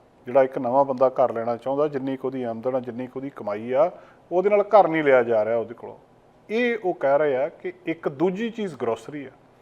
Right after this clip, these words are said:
ਗਰੋਸਰੀ ਦੇ ਉੱਤੇ ਕੋਈ ਅਸਰ ਨਹੀਂ ਪਿਆ, ਐਡਾ ਵੱਡਾ ਅਸਰ ਨਹੀਂ ਪਿਆ ਮਹਿੰਗਾਈ ਦਾ ਵੀ ਇਹ ਘਟ ਗਈ ਹੋਵੇ, ਜਿੰਨੀ ਕੁ ਅੱਗੇ ਸੀ ਉਨੀ ਕੁ।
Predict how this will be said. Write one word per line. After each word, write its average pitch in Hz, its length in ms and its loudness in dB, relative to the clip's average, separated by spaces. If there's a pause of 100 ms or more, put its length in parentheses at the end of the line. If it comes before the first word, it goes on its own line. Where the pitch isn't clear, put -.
(500)
ਗਰੋਸਰੀ 165 400 6
ਦੇ 214 80 2
ਉੱਤੇ 202 180 2
ਕੋਈ 196 240 6
ਅਸਰ 175 200 -2
ਨਹੀਂ 190 140 -8
ਪਿਆ, 175 200 -8 (720)
ਐਡਾ 147 200 8
ਵੱਡਾ 160 340 12
ਅਸਰ 156 200 4
ਨਹੀਂ 160 120 -6
ਪਿਆ 156 200 2
ਮਹਿੰਗਾਈ 156 340 0
ਦਾ 143 160 -2 (420)
ਵੀ 135 100 -2
ਇਹ 147 120 2
ਘਟ 156 280 10
ਗਈ 131 200 0
ਹੋਵੇ, 135 240 0
ਜਿੰਨੀ 156 280 0
ਕੁ 156 100 0
ਅੱਗੇ 143 200 -2
ਸੀ 170 140 -8
ਉਨੀ 139 240 -4
ਕੁ। - 120 -16